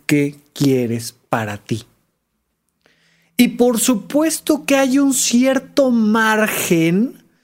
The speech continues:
de discurso social donde no necesariamente de golpe llegas a decir,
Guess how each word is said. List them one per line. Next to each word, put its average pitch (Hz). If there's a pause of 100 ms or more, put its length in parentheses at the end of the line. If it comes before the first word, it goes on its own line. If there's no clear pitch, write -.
(220)
de 180
discurso 247
social 180
donde 180
no 214
necesariamente 220
de 180
golpe 185
llegas 185
a 180
decir, 160